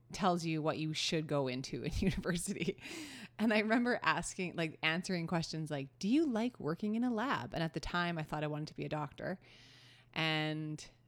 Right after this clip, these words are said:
of course, I answered yes, 'cause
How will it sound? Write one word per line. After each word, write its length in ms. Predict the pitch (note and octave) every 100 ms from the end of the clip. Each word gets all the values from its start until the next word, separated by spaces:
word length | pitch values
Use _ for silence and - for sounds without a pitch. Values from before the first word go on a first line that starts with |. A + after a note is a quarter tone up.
| _ _ -
of 140 | F3+ E3
course, 680 | - A#3 D#4+ D4 - - - - - -
I 140 | D3+
answered 480 | D#3 F3 G3+ A#3 F3+
yes, 440 | G#3 E4 D4+ -
'cause 400 | - G3+ F3+ -